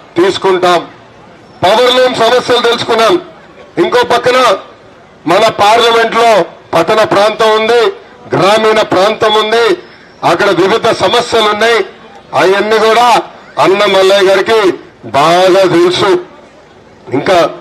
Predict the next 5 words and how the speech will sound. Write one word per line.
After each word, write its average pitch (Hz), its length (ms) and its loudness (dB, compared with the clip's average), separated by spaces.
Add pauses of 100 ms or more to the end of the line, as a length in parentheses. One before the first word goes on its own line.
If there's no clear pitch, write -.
(600)
అవసరమవుతే 214 1000 0 (540)
రేపు 196 300 0
కేంద్ర 220 600 0
ప్రభుత్వంతో 220 680 -2
పోరాడి, 247 840 0